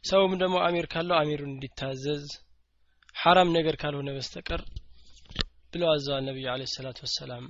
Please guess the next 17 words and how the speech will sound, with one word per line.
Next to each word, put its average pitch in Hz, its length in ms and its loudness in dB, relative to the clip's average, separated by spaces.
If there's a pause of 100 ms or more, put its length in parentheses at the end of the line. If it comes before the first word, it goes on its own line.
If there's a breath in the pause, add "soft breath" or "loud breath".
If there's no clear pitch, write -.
ይህም 170 340 2
የሰውንም 156 580 0
እኩልነት 156 580 -2
በሸሪዓ 143 420 -2 (840 soft breath)
እኩልነት 170 560 0
ማለት 165 340 0
ያው 147 160 -2 (120)
ሶላት 160 360 0
ላይ 147 180 -2
ነው 143 160 -2
እንጂ 143 220 -4 (180)
ሲሰግድ 151 520 -6 (920 soft breath)
አንዱ 185 280 4
ካንዱ 190 380 2
በልጦ 170 260 2 (140)
ከፍ 160 320 -8
ብሎ 156 180 -4